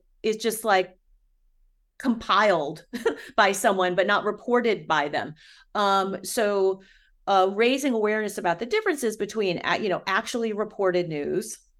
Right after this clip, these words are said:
sites that just aggregate all kinds of stuff, um, opinion, and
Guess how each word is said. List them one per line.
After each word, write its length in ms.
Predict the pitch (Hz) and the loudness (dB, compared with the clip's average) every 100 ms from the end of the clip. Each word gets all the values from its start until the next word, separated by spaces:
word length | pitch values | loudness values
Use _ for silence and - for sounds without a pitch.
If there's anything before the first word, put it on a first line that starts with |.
| _ _ _ | _ _ _
sites 340 | - 247 226 226 | 0 2 2 -4
that 100 | 208 | -6
just 180 | 202 - | -6 -2
aggregate 420 | 185 190 190 185 | -2 0 0 4
all 160 | 180 170 | 2 2
kinds 280 | 175 170 | -4 -6
of 80 | 165 | -10
stuff, 360 | - 147 131 160 _ - - - | -8 -4 -4 -4 _ -20 -12 -2
um, 420 | 180 175 170 175 202 | 0 0 -2 -2 -4
opinion, 760 | 202 - 247 208 151 180 226 - _ _ _ _ _ - | -6 -2 0 0 -2 -4 -8 -14 _ _ _ _ _ -2
and 420 | 208 208 202 | 0 2 0